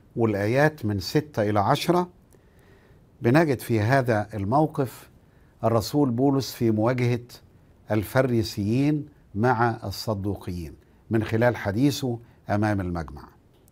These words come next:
يقول الكتاب: "لما علم بولس أن قسما منهم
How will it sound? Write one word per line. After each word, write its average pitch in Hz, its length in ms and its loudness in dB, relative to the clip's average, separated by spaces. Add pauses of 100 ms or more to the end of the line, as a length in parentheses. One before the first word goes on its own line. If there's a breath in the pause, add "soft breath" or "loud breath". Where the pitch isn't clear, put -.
يقول 151 340 4
الكتاب: 151 560 2
"لما 123 340 4
علم 147 600 4
بولس 117 680 0 (220)
أن 127 160 4
قسما 143 680 0
منهم 135 600 0